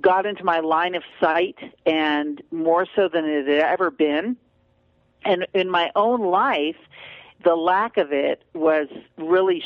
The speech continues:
showing its head. And so I started to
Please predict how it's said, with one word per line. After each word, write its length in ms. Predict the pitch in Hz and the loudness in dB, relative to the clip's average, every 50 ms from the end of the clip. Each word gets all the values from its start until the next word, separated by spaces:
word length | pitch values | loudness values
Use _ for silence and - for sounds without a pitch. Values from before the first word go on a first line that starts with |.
| - | -2
showing 300 | - 190 165 160 165 156 | 0 2 2 2 0 -2
its 160 | 151 139 - | -4 -6 -4
head. 500 | - - - 185 170 147 127 135 151 - 190 - | -4 -4 -2 0 0 0 0 -2 -2 -2 -4 -6
And 180 | 170 160 160 - - - | -6 -6 -8 -8 -2 2
so 440 | 180 170 165 160 160 160 160 - - - | 2 2 4 2 0 0 -2 -6 -4 -2
I 320 | 143 180 175 170 165 165 - - - | 0 0 0 0 -2 -6 -12 -12 -2
started 420 | - 226 233 262 277 311 285 - - | 0 2 2 2 0 -2 -4 -6 -2
to 140 | - 202 180 | 0 0 0